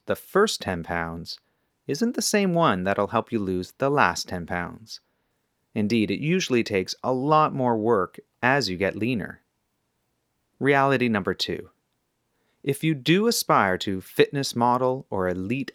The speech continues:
athlete leanness, you might be surprised. Images are photoshopped for effect. Bodybuilders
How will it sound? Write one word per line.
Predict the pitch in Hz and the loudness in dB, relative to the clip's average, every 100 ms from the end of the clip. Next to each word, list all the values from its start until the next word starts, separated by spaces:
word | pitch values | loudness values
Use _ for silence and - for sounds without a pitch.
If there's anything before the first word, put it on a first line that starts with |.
| - | -8
athlete | 101 - 107 101 - | -8 -4 -2 -2 -4
leanness, | 98 107 113 87 - - - - _ _ _ - | -6 -2 -2 -4 -6 -10 -12 -14 _ _ _ -4
you | 123 | 0
might | 143 185 | 2 0
be | 156 | -2
surprised. | - - 117 107 85 - - - _ _ _ _ | -4 -2 0 0 -2 -10 -14 -18 _ _ _ _
Images | 139 170 165 180 180 | 0 0 2 2 2
are | - | -2
photoshopped | 120 - 156 143 - 90 - | -6 2 4 4 0 -2 -2
for | - 107 | 0 0
effect. | 107 143 101 - - _ _ _ _ _ _ _ | 2 -2 -2 -6 -20 _ _ _ _ _ _ _
Bodybuilders | 104 160 151 98 95 101 | 4 4 2 0 0 -2